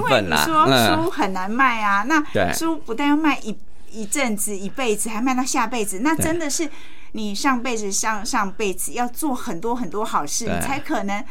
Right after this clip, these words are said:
Speaker 2: 有这么好的缘分，把你书里头要影响的、要分享的，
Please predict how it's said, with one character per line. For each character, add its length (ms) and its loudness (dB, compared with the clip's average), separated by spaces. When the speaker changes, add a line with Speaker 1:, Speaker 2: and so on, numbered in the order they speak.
Speaker 2:
有 180 0
这 100 -4
么 140 0
好 100 0
的 160 -2
缘 280 -2
分， 280 0
把 320 2
你 240 -6
书 340 -4
里 140 -2
头 380 -2
要 340 4
影 240 -6
响 260 0
的、 80 -6
要 160 0
分 240 -4
享 300 -2
的， 160 -6